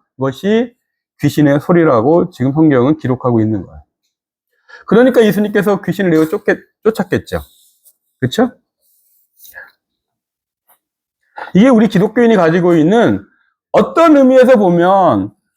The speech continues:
우리가 예수님을 하나님이 거-, 보내신 거룩한 분으로 매일 경배하고 찬양하는 모든 교회들이 엄밀하게 보면 뭐라는 거예요? 귀신의 소리에, 귀신의 생각에 사로잡혀 있다, 이런 의미겠습니다.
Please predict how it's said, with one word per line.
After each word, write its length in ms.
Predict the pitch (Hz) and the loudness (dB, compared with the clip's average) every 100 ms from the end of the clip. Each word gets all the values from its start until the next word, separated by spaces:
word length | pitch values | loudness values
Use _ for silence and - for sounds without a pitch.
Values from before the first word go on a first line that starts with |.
| _ _ _ _ _ | _ _ _ _ _
우리가 360 | 185 220 233 196 | -2 2 2 2
예수님을 880 | 208 220 226 220 220 220 214 190 - | -2 -2 0 0 0 0 0 -2 -4
하나님이 440 | 220 240 233 220 | 0 0 2 -2
거-, 160 | 202 151 | -4 -4
보내신 380 | 170 190 196 196 | -2 -2 -4 -2
거룩한 440 | 160 180 208 196 | -2 0 -2 -2
분으로 640 | 160 170 175 214 233 220 _ _ _ _ _ _ | -2 0 2 4 2 0 _ _ _ _ _ _
매일 440 | 113 165 214 240 | -2 2 4 2
경배하고 600 | 214 175 196 208 202 196 | 0 0 0 2 2 0
찬양하는 600 | 190 233 233 226 214 214 160 | -2 -2 0 2 0 0 0
모든 360 | 180 226 247 | 0 0 0
교회들이 560 | 202 196 214 190 202 220 - | 0 0 0 0 0 0 2
엄밀하게 560 | 180 254 302 285 269 | 2 2 2 2 2
보면 260 | 240 208 226 | 2 0 2
뭐라는 380 | 165 180 180 175 | 2 2 2 0
거예요? 440 | 151 156 302 339 _ _ _ _ _ _ | 2 2 0 -2 _ _ _ _ _ _
귀신의 360 | 160 156 156 135 | -8 -2 -2 -2
소리에, 540 | 165 143 135 196 330 - _ _ _ _ _ _ | 0 0 2 2 0 -4 _ _ _ _ _ _
귀신의 320 | - 160 156 285 | -4 0 2 0
생각에 560 | 196 185 147 139 202 | -2 0 0 2 0
사로잡혀 420 | 214 180 170 - 123 | 0 -2 -2 -4 -6
있다, 580 | 113 - 120 113 104 - | -6 -2 0 0 -2 -2
이런 260 | 151 165 - | 0 0 -2
의미겠습니다. 640 | 113 95 87 - 64 73 | -6 -6 -10 -14 -20 -20